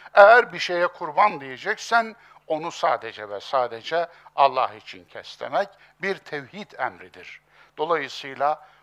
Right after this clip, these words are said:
buradaki emir bir ritüel emri, bir rit emri değildir. Venhar müphemi, ki buna müphem denir, kapalılık demektir.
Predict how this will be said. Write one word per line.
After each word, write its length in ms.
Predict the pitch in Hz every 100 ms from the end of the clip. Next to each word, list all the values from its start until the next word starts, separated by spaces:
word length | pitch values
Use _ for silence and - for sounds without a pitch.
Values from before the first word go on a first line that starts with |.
| _
buradaki 560 | 143 226 160 135 - 117
emir 580 | - 147 143 180 185 - _ _
bir 220 | 202 156
ritüel 580 | 123 175 - 175 190 185 131
emri, 440 | 123 110 143 175 - -
bir 240 | 131 226 170
rit 580 | 113 143 247 - -
emri 400 | 120 120 120 160 - _ -
değildir. 600 | 151 101 - - - - _ _ _ _ _ - - - -
Venhar 420 | 247 311 - 233
müphemi, 640 | 185 185 - 156 139 120 - _
ki 320 | - 160 107
buna 240 | 151 160 165
müphem 560 | 147 143 - 170 131
denir, 460 | 117 117 165 226 - _ - - -
kapalılık 760 | - - 175 156 147 147 -
demektir. 760 | 98 98 - - 87 - -